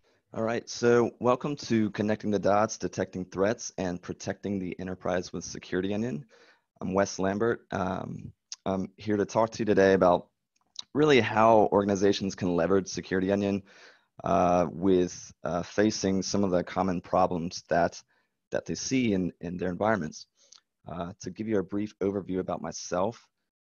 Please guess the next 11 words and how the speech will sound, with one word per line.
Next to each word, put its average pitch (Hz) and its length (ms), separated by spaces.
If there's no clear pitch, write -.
I 90 280
am 92 180
a 92 40
senior 95 360
engineer 95 520
at 98 220
Security 117 340
Onion 123 200
Solutions, 143 500
where 95 160
we 101 320